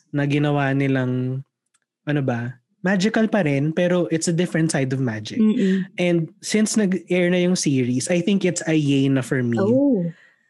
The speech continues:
Speaker 1: Because alam mo, crucial sa mga ganyang remake, how great your interpretation is.
Speaker 2: Yeah. Mm-mm.
Speaker 1: And I think Netflix really stood up and said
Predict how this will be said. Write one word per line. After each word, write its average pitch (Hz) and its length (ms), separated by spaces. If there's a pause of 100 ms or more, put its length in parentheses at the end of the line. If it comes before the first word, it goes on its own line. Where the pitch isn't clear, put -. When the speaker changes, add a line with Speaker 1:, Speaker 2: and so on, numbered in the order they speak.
(300)
Speaker 1:
Because 175 240
alam 202 320
mo, 135 240
crucial 180 480
sa 165 160
mga 156 320
ganyang 147 240
remake, 123 640 (240)
how 180 160
great 185 240
your 170 160
interpretation 139 800
is. 202 160
Speaker 2:
Yeah. 185 240 (320)
Mm-mm. 202 480
Speaker 1:
And 170 160
I 180 160
think 185 320
Netflix 160 720
really 139 720 (560)
stood 175 400
up 131 320 (160)
and 143 240
said 131 640